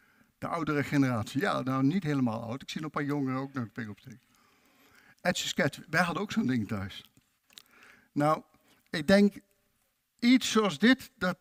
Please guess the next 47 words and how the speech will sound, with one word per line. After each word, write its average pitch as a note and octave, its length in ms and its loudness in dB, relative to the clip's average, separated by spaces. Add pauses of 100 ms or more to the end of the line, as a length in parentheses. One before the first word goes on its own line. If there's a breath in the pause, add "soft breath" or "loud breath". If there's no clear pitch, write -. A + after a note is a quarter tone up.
(120)
red-, F#3+ 280 2
had F3+ 220 2
ik E3 80 -6
net G3+ 260 2
gered, F3+ 340 2
denk A#2+ 260 2
ik. G#2+ 240 -10 (520 soft breath)
Het - 120 -14
is D#3 100 -6
niet G3+ 200 6
heel F3+ 240 0
erg E3 180 -6
simpel. - 460 -2 (1400 loud breath)
Maar D#3 120 -4
het F3+ 100 -4
lijkt A#3 160 2
een G3 80 2
beetje F#3 220 2
op D3+ 100 -2
een D3 120 -2
tv-scherm G3+ 640 2
met G3 100 0
die D3+ 100 -10
twee D3+ 200 0
knoppen. G#3+ 460 -2 (500 loud breath)
En E3 160 -2
die G#3 80 -4
ene B3 240 8
knop, G3+ 380 2
die E3+ 220 -4
was E3+ 180 2
voor F3+ 140 -4
links-rechts F#3+ 540 2
en F#3 60 -2
de F#3+ 60 -6
andere F#3 280 -2
was D#3+ 140 -8
voor D3+ 100 -14
boven D#3 280 -2
naar D3 100 4
beneden. A#2 420 4 (220)
Dat D#3 120 -2
was D3+ 120 -6
alles D#3+ 220 -6
wat C#3+ 140 -6
je C3+ 80 -6
had. - 260 -14